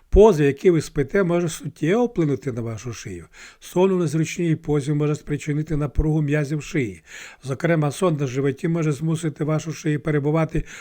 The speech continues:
у скрученому положенні протягом кількох годин, що призводить до болю та скутості. Непідходяча подушка.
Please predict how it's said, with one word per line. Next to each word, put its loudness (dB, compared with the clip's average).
у 0
скрученому 0
положенні 2
протягом 0
кількох 0
годин, 0
що -4
призводить -4
до -4
болю -6
та -8
скутості. 0
Непідходяча -4
подушка. 0